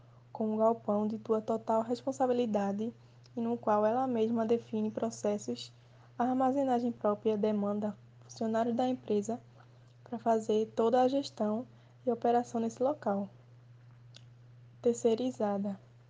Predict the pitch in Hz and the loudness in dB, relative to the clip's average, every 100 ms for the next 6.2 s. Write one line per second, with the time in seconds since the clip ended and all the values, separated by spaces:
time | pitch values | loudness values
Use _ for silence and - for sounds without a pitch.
0 | - - - - 233 233 294 294 208 208 | -20 -20 -20 -8 -4 -2 -4 -2 -2 -2
1 | 220 220 - 226 220 226 226 226 226 226 | -2 -4 -2 0 0 0 -2 0 -2 -4
2 | - 208 208 208 202 208 214 247 226 220 | -8 -8 -2 -4 -2 -4 -6 -10 -6 0
3 | 220 214 226 - 269 262 247 247 226 208 | 0 0 -4 -2 -2 0 0 0 0 0
4 | 202 214 220 - - - - 240 214 226 | -2 -4 -8 -14 -20 -20 -8 0 2 2
5 | 226 226 220 220 220 226 269 269 214 202 | 0 2 2 4 0 0 0 0 2 2
6 | 196 | 0